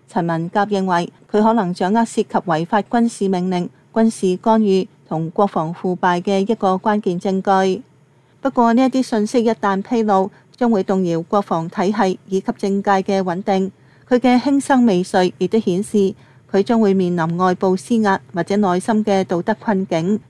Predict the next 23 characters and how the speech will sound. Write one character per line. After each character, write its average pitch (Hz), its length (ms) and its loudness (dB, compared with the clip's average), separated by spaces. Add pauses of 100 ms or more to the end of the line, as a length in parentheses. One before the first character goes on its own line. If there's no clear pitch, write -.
擔 220 180 2
心 226 180 0
佢 220 160 -2
會 190 160 2
成 180 200 -4
為 160 160 -2
政 196 240 -2
治 180 200 -4
清 226 240 -2
算 202 280 -4
嘅 190 240 0
犧 220 120 2
牲 214 240 0
品， 180 320 0 (240)
甚 202 220 0
至 233 100 2
連 170 220 0
累 185 160 0
他 233 240 0
人 160 260 -2
同 160 300 -6
家 214 160 0
人。 170 320 0